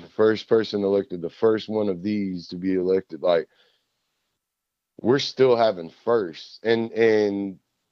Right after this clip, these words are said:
the, the straight white male Christians all roll their eyes and get pissed off every time somebody talks about the first of something to do it.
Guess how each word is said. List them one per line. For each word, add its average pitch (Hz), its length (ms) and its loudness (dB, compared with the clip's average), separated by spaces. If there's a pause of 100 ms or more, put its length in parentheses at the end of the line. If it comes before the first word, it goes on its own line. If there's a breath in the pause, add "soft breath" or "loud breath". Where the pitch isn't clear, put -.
(120)
the, 98 640 2
the 98 320 -2
straight 135 460 0
white 120 300 0
male 120 300 2
Christians 98 540 -6
all 101 340 2
roll 110 240 0
their 113 220 2
eyes 98 380 4
and 92 100 -6
get 92 160 -12
pissed 123 240 0
off 107 260 4
every 104 200 -2
time 110 240 0
somebody 101 340 -4
talks 107 300 -2
about 95 240 -2
the 85 100 -6
first 107 600 2 (800)
of 92 120 -2
something 98 360 0
to 87 80 -4
do 104 360 0
it. 95 100 -6